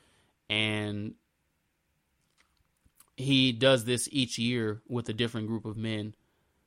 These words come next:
Um, so if this happens to interest you, you know, you can look him up on Brian Reeves at Brian Reeves Insight. And I hope to be able to talk to him directly. And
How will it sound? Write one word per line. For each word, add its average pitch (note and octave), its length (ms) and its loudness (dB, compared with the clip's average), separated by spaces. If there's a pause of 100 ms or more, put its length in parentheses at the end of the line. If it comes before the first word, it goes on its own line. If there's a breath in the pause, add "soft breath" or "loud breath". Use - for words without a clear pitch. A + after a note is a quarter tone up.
(240)
Um, G#2+ 400 -4
so G#2+ 420 0
if A2+ 160 -6
this A#2 160 -4
happens A#2 380 2
to A2 100 -4
interest A2+ 400 -2
you, A2 80 -4
you G#2+ 200 -2
know, G#2 100 -2
you G#2+ 120 -4
can A2 200 -4
look A2 160 -4
him A2 120 -2
up G#2+ 160 -4
on G#2+ 140 -2
Brian A2 400 -2
Reeves A2 340 -4
at G#2+ 120 -4
Brian A2 340 -4
Reeves A2 300 -4
Insight. A2+ 540 -4 (2750)
And A2+ 480 2 (1700)
I A#2 80 4
hope B2+ 220 2
to B2 60 -4
be B2 120 2
able A#2 160 2
to A2+ 80 -4
talk A#2 300 2
to A#2+ 80 -4
him A2+ 120 -2
directly. A2 520 -2
And G#2+ 260 -6